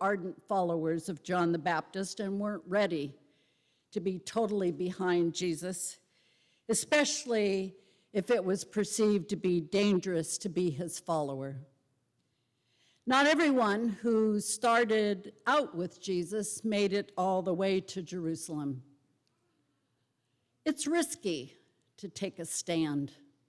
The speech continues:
It's risky to go public with one's belief,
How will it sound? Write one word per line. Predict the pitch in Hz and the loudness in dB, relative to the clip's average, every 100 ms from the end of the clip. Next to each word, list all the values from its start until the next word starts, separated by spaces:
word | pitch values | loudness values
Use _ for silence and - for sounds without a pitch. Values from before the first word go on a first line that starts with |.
| _ _ _ _ _ _ _ _ | _ _ _ _ _ _ _ _
It's | 269 285 - | 0 0 0
risky | 277 320 320 - 196 143 147 - _ _ - | 2 2 0 -2 -2 0 -4 -12 _ _ -8
to | |
go | 170 185 | -2 0
public | 151 - 202 165 165 113 - _ | -2 -4 -4 -4 -6 -6 -10 _
with | 175 - | -14 -8
one's | 165 165 160 151 | -2 0 0 -2
belief, | 139 156 156 151 - - | -6 -4 -2 -4 -8 -18